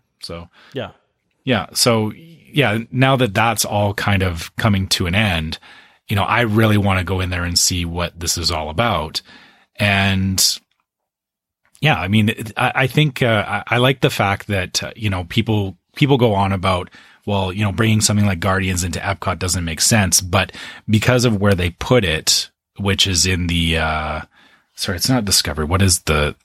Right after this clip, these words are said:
Speaker 1: what is the name of that pavilion?
Speaker 2: Oh, I
Speaker 1: I gotta
Speaker 2: think,
Speaker 1: look
Speaker 2: I
Speaker 1: these
Speaker 2: think
Speaker 1: up.
Speaker 2: it is, isn't it?
Speaker 1: Is it? Um, so, yeah. So I'm just gonna look up
Speaker 2: Yeah.
Speaker 1: Epcot neighborhoods. <laughs>
Speaker 2: Yeah, I, I just Googled it too. Yeah, it's World Discovery. Yeah.
Speaker 1: Okay, so, uh, yeah, so, so the fact that it's in Discovery,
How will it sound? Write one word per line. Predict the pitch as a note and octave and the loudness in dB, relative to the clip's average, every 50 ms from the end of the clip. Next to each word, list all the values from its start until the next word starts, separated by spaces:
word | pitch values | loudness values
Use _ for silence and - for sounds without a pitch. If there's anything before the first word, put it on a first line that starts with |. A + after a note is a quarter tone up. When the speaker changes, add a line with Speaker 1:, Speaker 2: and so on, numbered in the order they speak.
| _ _ | _ _
Speaker 1:
what | - F#2+ | -4 -2
is | F#2 F2+ F2 | -2 0 0
the | E2+ D#2+ | -2 -2
name | D2+ D2+ D2 | -2 -2 -4
of | D2+ C#2+ | -4 -4
that | C#2 - | -6 -8
pavilion? | - - D2+ C#2+ C#2 - C4 | -8 -10 -8 -6 -6 -4 -4
Speaker 2:
Oh, | - | -4
I | - | -4
Speaker 1:
I | D#2+ | -4
gotta | D#2+ | -4
Speaker 2:
think, | D#2 D2 | -4 -6
Speaker 1:
look | - B3+ | -6 -6
Speaker 2:
I | A#3+ | -6
Speaker 1:
these | - - | -6 -4
Speaker 2:
think | - F#4 F#4 | -4 -4 -4
Speaker 1:
up. | F#4 | -4
Speaker 2:
it | - | -4
is, | C#3 B2 | -4 -4
isn't | B2+ B2 - F#3+ | -8 -6 -4 -4
it? | G#3 B3+ B3 - - | -4 -4 -6 -8 -8
Speaker 1:
Is | - A2 | -6 -4
it? | A#2 A#2+ - - - _ _ _ _ _ _ _ - | -4 -4 -6 -14 -20 _ _ _ _ _ _ _ -16
Um, | - E2+ D#2+ D2 D2 C#2+ C#2+ C2+ - - - - - - | -14 -12 -12 -12 -14 -14 -14 -14 -14 -16 -18 -20 -20 -12
so, | - - - C#2+ C2 B1+ - - - - - - _ _ - | -12 -10 -10 -10 -12 -12 -14 -18 -20 -20 -20 -20 _ _ -18
yeah. | - - - - _ - - - - - - | -18 -18 -18 -20 _ -20 -20 -20 -20 -18 -10
So | - - G2+ | -2 0 0
I'm | G#2+ | 2
just | A2 - | 2 2
gonna | - A#2+ G#2 | 2 2 2
look | G2 - | 2 0
up | F#2 E2 | -2 0
Speaker 2:
Yeah. | E2 D#2+ B2+ B2 | 0 -2 -4 -2
Speaker 1:
Epcot | - D#2+ D2 C#2+ | -2 -4 -4 -2
neighborhoods. | D2 D2 C#2+ C#2 C#2 - C#2 C2+ C#2+ - - - - | -4 -6 -6 -6 -8 -10 -10 -8 -4 -4 0 0 0
<laughs> | A2+ - - E3 - - _ - _ _ - _ _ - | 0 2 2 0 0 0 _ -20 _ _ -20 _ _ 2
Speaker 2:
Yeah, | F3+ F#3 | 2 2
I, | C3+ C3+ E3 F#3 F3+ D3 E3 | 2 2 0 0 2 0 -2
I | |
just | E3 C#3+ E3+ D3+ - - | -2 0 -2 -2 0 2
Googled | E3 D#3 D3 C#3 B2 | 2 2 2 0 -2
it | A#2+ A#2 | -2 -2
too. | - C#3+ A#2+ | 0 0 0
Yeah, | A#2+ E3 E3+ C#3+ | 4 4 4 4
it's | C#3+ D#3 - - | 2 0 0 2
World | F#3 F#3+ F3+ | 2 2 2
Discovery. | F3+ E3 - - F#3+ D#3+ C3+ G#2 F#2 F#2+ G2 _ _ - | 0 -4 0 0 0 0 0 -4 -8 -8 -12 _ _ -6
Yeah. | D3 C3 | -2 -2
Speaker 1:
Okay, | A2+ - A2+ F2 D#2 E2 - | 0 0 0 -2 -2 -6 -4
so, | - - A#2+ A2 F#2 F#2 | 0 0 0 0 0 -2
uh, | B2 | -2
yeah, | C3 B2 F#2+ D#2 | 0 0 0 2
so, | - - C3 A2 G#2+ - - _ - - - - - - | 2 2 2 2 0 -2 -8 _ -20 -20 -20 -20 -12 -6
so | - - B2+ | 0 2 2
the | A#2 A2 | 2 2
fact | - C3+ C3+ C3+ - | 2 0 0 0 0
that | D#3 C3+ B2 | 0 0 0
it's | A2+ - | 0 2
in | A#2+ A2 G#2 G2+ | 2 2 2 2
Discovery, | E2 F2 - - - C3+ B2+ A2+ F#2+ F2+ D#2 C#2+ D2 D2 D2+ D#2 | 0 0 0 0 2 2 0 0 0 -2 -4 -4 -4 -4 -6 -6